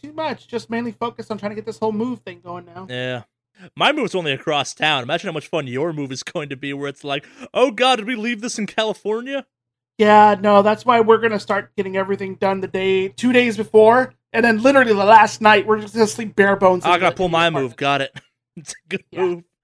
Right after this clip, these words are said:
Speaker 2: It doesn't suck at all.
Speaker 1: Everything will be cleared out the day before,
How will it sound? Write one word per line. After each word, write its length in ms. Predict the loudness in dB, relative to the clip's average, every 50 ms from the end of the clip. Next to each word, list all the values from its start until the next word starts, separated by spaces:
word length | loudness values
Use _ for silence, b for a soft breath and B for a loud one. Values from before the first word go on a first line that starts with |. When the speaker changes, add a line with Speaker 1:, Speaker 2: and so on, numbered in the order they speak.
| _ _ _ _ _ _ -20
Speaker 2:
It 80 | -8
doesn't 260 | -6 -6 -6 -6 -12
suck 320 | -14 -10 -2 -2 -2 -2 -2
at 80 | -4
all. 560 | -2 -2 -2 -4 -4 -6 -8 -10 -12 -16 -20 _ _ _ _ _ _ -20 _ _ _ -6
Speaker 1:
Everything 300 | -6 -6 -4 -6 -2 0
will 80 | 0
be 100 | 0 0
cleared 240 | -4 _ 0 4 4
out 80 | 2 0
the 60 | 0
day 160 | -8 -8 -8
before, 600 | -8 -8 _ 2 4 6 6 4 2 -2 -6 _